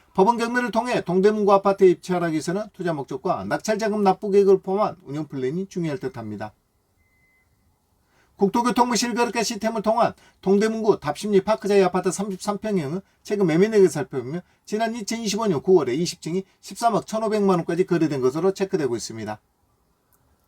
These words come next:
인터넷 타깃 매물을 살펴보면, 답심리 파크자이 아파트 삼십삼 평형은 매물호가는 백팔 동 동양 중간층이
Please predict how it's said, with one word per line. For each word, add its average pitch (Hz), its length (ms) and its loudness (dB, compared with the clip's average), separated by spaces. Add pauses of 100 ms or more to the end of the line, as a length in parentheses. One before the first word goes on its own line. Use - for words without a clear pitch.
(640)
인터넷 226 360 4
타깃 233 260 0
매물을 240 300 -2
살펴보면, 220 560 -2
답심리 202 420 0
파크자이 208 400 2
아파트 185 260 0
삼십삼 196 460 -4
평형은 190 420 -2 (280)
매물호가는 196 560 2
백팔 - 360 0
동 135 300 -6
동양 160 340 -2
중간층이 180 640 0